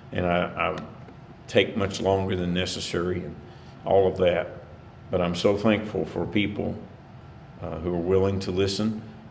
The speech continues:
and wanting to learn from your word, not from the preacher, but from your word. So, Lord, help us to, uh, be careful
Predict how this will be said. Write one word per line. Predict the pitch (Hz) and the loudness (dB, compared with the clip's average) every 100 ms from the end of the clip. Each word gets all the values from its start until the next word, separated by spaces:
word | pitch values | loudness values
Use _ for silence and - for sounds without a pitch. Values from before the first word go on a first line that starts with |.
| - - | -20 0
and | 95 92 - 92 | 2 2 -2 -2
wanting | 98 117 120 104 95 | 4 6 6 2 -2
to | 90 | -2
learn | 87 95 95 | -2 0 0
from | 92 90 | -2 -2
your | 90 92 | 2 4
word, | 98 113 87 82 - - | 8 8 6 2 -4 -2
not | 98 131 - | 4 4 4
from | 131 | 0
the | |
preacher, | 127 104 87 - 87 | 0 0 -2 -2 0
but | 95 - | 2 2
from | 92 | -2
your | 98 107 | 2 2
word. | 92 85 85 - - - - - - - - - - - - | 2 0 -2 -6 -14 -18 -20 -20 -20 -20 -20 -20 -20 -20 -20
So, | - 95 | -6 2
Lord, | 98 98 | 4 6
help | 107 - | 6 4
us | 87 - | -2 -4
to, | 95 | -8
uh, | 87 - - - - - - - - - - - - - - - - - - - - | -8 -12 -18 -20 -20 -20 -20 -20 -18 -18 -18 -18 -18 -20 -20 -20 -20 -20 -20 -20 -8
be | 113 | -6
careful | - 107 98 - 95 | 2 4 4 2 -6